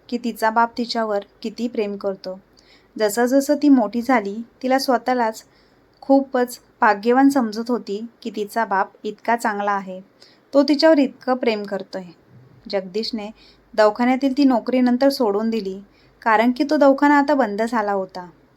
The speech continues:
सगळ्यांना कामावरून काढून टाकले गेलं. जगदीश आता तिथे काम करत नव्हता. त्यामुळे त्याने कॉलेजमधल्या कॅन्टीनमध्ये काम करायला सुरुवात केली.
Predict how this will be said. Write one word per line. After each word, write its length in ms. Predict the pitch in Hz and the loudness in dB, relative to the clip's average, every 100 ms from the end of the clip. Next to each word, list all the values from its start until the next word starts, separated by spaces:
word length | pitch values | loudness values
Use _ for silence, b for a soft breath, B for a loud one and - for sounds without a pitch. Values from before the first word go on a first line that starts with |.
| _ - | _ -8
सगळ्यांना 440 | 214 202 220 254 | -6 -2 -2 -2
कामावरून 500 | 254 208 208 226 247 | -2 -4 -2 -2 -2
काढून 340 | 226 190 226 | -2 -2 -2
टाकले 320 | 226 208 220 208 | -4 -4 -6 -6
गेलं. 280 | 196 185 196 b b b b - | -4 -6 -10 b b b b -4
जगदीश 380 | 220 202 254 269 | -2 0 0 2
आता 200 | 254 269 | 2 0
तिथे 260 | 269 285 | 0 0
काम 280 | 277 220 226 | 0 -2 -2
करत 220 | 226 208 202 | -4 -4 -6
नव्हता. 360 | 208 190 190 - _ b b b _ 302 | -10 -12 -14 -16 _ b b b _ 4
त्यामुळे 480 | 320 349 285 240 277 - | 4 6 4 4 -6 -2
त्याने 200 | 254 269 | 4 4
कॉलेजमधल्या 760 | 285 233 214 240 262 262 208 240 247 - | 4 4 4 4 4 4 2 -4 -8 -2
कॅन्टीनमध्ये 560 | 220 214 262 262 269 | -2 0 2 2 2
काम 260 | 285 220 220 | 2 0 -2
करायला 340 | 240 247 262 | -2 0 0
सुरुवात 320 | 277 240 202 214 - | 0 -2 -2 -4 -8
केली. 300 | 202 185 | -10 -10